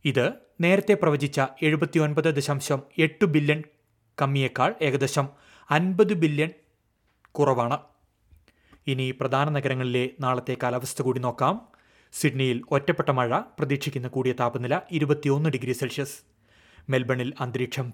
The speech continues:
ഭാഗികമായി മേഘാവൃതം, പ്രതീക്ഷിക്കുന്ന കൂടിയ താപനില പതിനാറ് ഡിഗ്രി. ബ്രിസ്ബെയിനിൽ മഴയ്ക്കും ശക്തമായ കാറ്റിനും സാധ്യതയുണ്ട്, ഇരുപത്തിയഞ്ച് ഡിഗ്രി സെൽഷ്യസ്.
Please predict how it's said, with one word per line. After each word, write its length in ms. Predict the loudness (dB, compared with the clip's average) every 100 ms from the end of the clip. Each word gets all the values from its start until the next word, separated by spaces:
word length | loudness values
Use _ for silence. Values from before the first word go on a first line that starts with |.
| -2
ഭാഗികമായി 460 | 0 0 0 -2
മേഘാവൃതം, 640 | -2 -2 0 0 -4 -6 -10 _ _ -20 _
പ്രതീക്ഷിക്കുന്ന 500 | 2 2 0 -2 -4
കൂടിയ 280 | -2 0 2
താപനില 480 | 2 0 0 -2 -4 -6 0
പതിനാറ് 340 | 0 2 2
ഡിഗ്രി. 380 | 0 -2 -6 -8 _ _ _ _ _ _
ബ്രിസ്ബെയിനിൽ 580 | 0 0 0 -2 -4 -8 -6
മഴയ്ക്കും 460 | -2 -2 -2 -6 -6
ശക്തമായ 500 | -6 -4 -2 0 -2
കാറ്റിനും 420 | -2 -4 -4 -8
സാധ്യതയുണ്ട്, 680 | -2 -2 -2 -2 -2 -2 -6 -4
ഇരുപത്തിയഞ്ച് 560 | -4 0 0 0 -2 -2
ഡിഗ്രി 240 | -4 -4
സെൽഷ്യസ്. 460 | -6 -6 -8 -10 -12